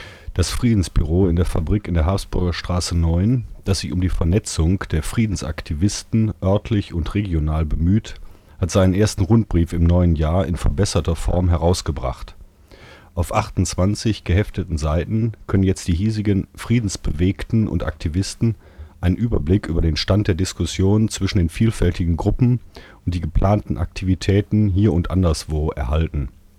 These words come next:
Geografisch gegliedert finden sich im Rundbrief Protokolle, Gruppenvorstellungen, äh,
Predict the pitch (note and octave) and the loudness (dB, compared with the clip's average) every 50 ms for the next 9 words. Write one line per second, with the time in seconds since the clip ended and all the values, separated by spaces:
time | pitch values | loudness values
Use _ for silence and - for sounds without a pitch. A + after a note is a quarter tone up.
0 | _ _ - - - - - - - - - - - - - G2+ A2+ G#2+ G2 F2 | _ _ -20 -20 -20 -20 -20 -20 -20 -20 -20 -20 -20 -4 2 4 6 6 4 4
1 | - F#2+ F#2+ G2 G#2 - - A#2 G2+ - - E2+ D#2 D#2 F2+ G2+ B2 A2 F2 D#2+ | 2 2 2 2 2 2 0 0 0 0 -4 -6 -4 -2 0 0 0 2 2 2
2 | F2+ G2+ - - - - - - - - - G#2+ A2+ A2 G#2+ G#2 G2+ F#2+ G#2 G2+ | 2 2 0 -6 -14 -14 -14 -14 -2 0 2 2 4 4 4 2 2 2 2 0
3 | - - F#2+ F#2 E2 E2 G2 G2 F#2+ - - F#2+ F#2 - - - - F#2 - F#2+ | 0 -2 -2 0 2 2 2 2 2 0 2 2 2 2 2 0 0 0 0 -2
4 | - - - - G#2+ A2+ A2+ A2 G#2 - - F#2 F2 F2 A#2+ G2+ A2+ G#2+ - - | -2 0 0 2 4 4 4 4 2 0 -6 -6 -4 -2 -2 -2 -2 -4 -2 -2
5 | G2+ G2 F2+ - - G#2 G2+ G#2 G#2+ G#2 G#2 G#2 A2 G#2+ - - - - - - | -2 -2 -2 -2 -4 -2 0 2 2 2 2 2 0 -2 -4 -10 -20 -20 -20 -20
6 | - - - - - - - G2 F#2 F#2 F#2 F#2 | -20 -20 -20 -20 -20 -8 -2 0 2 2 2 0